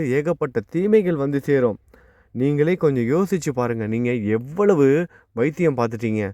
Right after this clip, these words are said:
எவ்வளவோ சிறந்த மருத்துவர்கள்லாம் நம்ம நாட்டுல இருக்காங்க. அவங்க எல்லாரும் வைத்தியம் பார்த்தும் இந்த வியாதி சரியாகலைன்னா இவங்க மிகப்பெரிய பாவிகள். இவங்கள பார்த்தா கூட, இவங்களோட முகத்தை பார்த்தா கூட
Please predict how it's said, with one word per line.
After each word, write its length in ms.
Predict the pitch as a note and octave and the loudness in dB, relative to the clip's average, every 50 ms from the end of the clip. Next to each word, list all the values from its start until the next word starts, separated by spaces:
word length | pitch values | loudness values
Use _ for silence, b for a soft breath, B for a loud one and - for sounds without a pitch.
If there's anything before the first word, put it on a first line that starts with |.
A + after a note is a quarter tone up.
| b b b b b b | b b b b b b
எவ்வளவோ 360 | A#2 B2 B2 C#3+ D3+ E3 F3+ | -4 -4 -2 0 0 0 0
சிறந்த 360 | F3+ - D#3 D3+ D#3+ E3 E3+ E3 | 0 2 2 2 2 2 2 2
மருத்துவர்கள்லாம் 800 | C3 A#2+ B2+ D3 D3 - E3 D#3 D3 C#3 A#2+ C3 C#3 D#3+ E3+ D3+ | 2 0 0 -2 -2 0 0 2 2 2 0 0 0 0 0 0
நம்ம 160 | C3 A#2+ A2 | 0 0 0
நாட்டுல 280 | A2+ B2 C3+ C3 C3+ | -2 -2 -4 -2 -2
இருக்காங்க. 340 | C3+ A#2+ A2 - A#2 A2+ A2 | -2 -2 -2 -2 -2 -2 -2
அவங்க 220 | G#2 G#2+ A#2 A2+ G#2+ | -2 0 0 0 0
எல்லாரும் 540 | A2 B2 C3+ D3 D#3+ D#3 C#3+ C#3 E3 F3+ E3+ - - - | 0 0 0 0 0 0 0 0 0 -2 -2 -6 -8 -4
வைத்தியம் 420 | G#2+ A2+ C3 - C#3+ C#3+ B2+ A2 | -4 -4 -4 -2 -2 -4 -4 -2
பார்த்தும் 400 | G#2+ A#2 C3 D3+ D#3 - F3 F3 | -2 -2 -2 -2 -2 -2 -4 -4
இந்த 140 | D3+ B2+ A2+ | -2 -2 -2
வியாதி 340 | G#2 A2+ A2+ C3 C#3 C#3 C3+ - | -2 -2 -2 -2 -2 -4 -2 0
சரியாகலைன்னா 600 | B2+ A#2 A#2+ B2+ C3 B2 A#2+ A#2 A#2+ B2 C#3 E3 F#3 F#3 - b b b b b b b b | 0 0 2 2 0 0 0 0 -2 -2 -2 -2 -4 -6 -8 b b b b b b b b
இவங்க 300 | b A#2+ B2 C#3 D#3 F3+ | b -4 -2 -2 0 0
மிகப்பெரிய 540 | F3 D3 C3+ C3+ D#3+ D3+ - D#3 E3 G3 G3+ E3+ - | 0 0 0 0 0 0 -2 -2 0 0 0 0 0
பாவிகள். 560 | - C#3 D3+ E3+ F#3+ F3+ G3 D3+ C#3 G#2 F2+ b b b b _ _ | -2 -2 -2 -2 0 0 0 0 0 -2 -4 b b b b _ _
இவங்கள 380 | - B2+ C3 C3+ C#3+ C#3+ C3+ B2 A2 | 0 2 4 4 4 4 4 2 2
பார்த்தா 340 | - C#3 F3 G3+ - - F#3 | 0 -2 -2 -2 0 2 0
கூட, 180 | E3 D#3 D#3 D3 | 2 2 2 2
இவங்களோட 300 | C3+ B2+ B2 C3 C#3+ D#3+ | 2 2 2 2 2 2
முகத்தை 460 | D3+ C3+ C3+ D3 G3 G3+ - - G3+ D#3+ | 2 0 0 2 0 0 2 0 0 2
பார்த்தா 260 | F3+ E3+ D#3+ - E3 | 2 0 2 2 0
கூட 200 | D3+ C#3+ E3 D#3 | 2 2 2 2